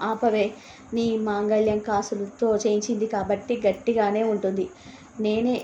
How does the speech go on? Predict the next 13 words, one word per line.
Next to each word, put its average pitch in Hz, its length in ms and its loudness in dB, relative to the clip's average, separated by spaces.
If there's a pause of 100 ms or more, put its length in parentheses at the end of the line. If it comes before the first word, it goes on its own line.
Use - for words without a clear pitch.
(140)
కావాలని 208 600 0
దిగానులే" 208 560 2 (360)
అంటాడు 208 400 4
రాజావర్మ. 196 600 2 (520)
"కావాలని 247 600 4
దిగడం 226 440 2
ఏంటండి? 208 400 2 (540)
దాహం 226 360 2
వేస్తే 214 420 2 (160)
ఇంట్లో 220 340 0
ఉన్న 214 200 2
నీళ్లు 214 300 2
తాగాలి, 196 520 0